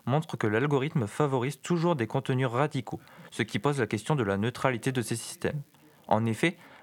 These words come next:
un contenu dit choc qui fera réagir sera la majeure partie du temps plus recommandé qu'un contenu classique, car la polémique ou le bad buzz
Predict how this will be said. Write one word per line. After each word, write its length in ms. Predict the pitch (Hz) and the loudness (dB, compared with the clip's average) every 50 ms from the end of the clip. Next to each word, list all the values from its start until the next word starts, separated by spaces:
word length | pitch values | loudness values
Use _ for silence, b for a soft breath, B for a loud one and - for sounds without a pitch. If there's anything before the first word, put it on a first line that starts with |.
| B B | B B
un 100 | 110 113 | 0 2
contenu 360 | - 127 123 - - 135 127 | 2 0 0 0 0 0 0
dit 160 | 110 104 104 | 0 -2 -2
choc 480 | 98 - - - 170 170 - - - - | 0 0 2 2 2 2 0 -6 -16 -10
qui 120 | - - 117 | -8 -8 -4
fera 260 | - 117 110 110 107 | -2 2 2 2 2
réagir 480 | 104 104 95 95 98 101 127 151 160 165 B B B B B B | 2 0 -2 -2 -2 -2 -2 -2 -4 -4 B B B B B B
sera 260 | - - 131 120 143 | -2 0 2 4 4
la 120 | 139 113 104 | 4 4 4
majeure 340 | 113 139 165 165 180 175 165 | 2 2 2 2 0 0 0
partie 300 | - 147 131 - - 127 | 0 -2 -2 -4 -6 -6
du 160 | 113 110 101 | -4 -4 -4
temps 220 | - - 143 156 | -2 -2 -2 -2
plus 200 | 160 - - 160 | -2 -2 -2 0
recommandé 500 | 147 143 135 - 143 127 120 117 120 151 | 0 0 0 0 0 0 0 0 0 0
qu'un 140 | 160 - 117 | 0 0 -2
contenu 320 | - - 123 110 127 120 | -2 -2 -2 -2 -2 -2
classique, 640 | 113 - - 156 147 139 - - - - - - - B B B B B | -2 -2 0 0 0 0 -2 -6 -10 -10 -14 -18 -18 B B B B B
car 120 | - 120 107 | 0 2 2
la 120 | 101 104 | 4 2
polémique 600 | - - 156 147 131 117 110 117 147 147 - - B B B | 2 2 2 2 2 2 0 0 -2 -4 -6 -12 B B B
ou 100 | - 117 | -2 0
le 100 | 107 104 | 0 0
bad 300 | 98 101 107 135 147 123 | 2 2 2 2 2 2
buzz 300 | 101 104 101 113 123 - | 0 0 0 0 -2 -6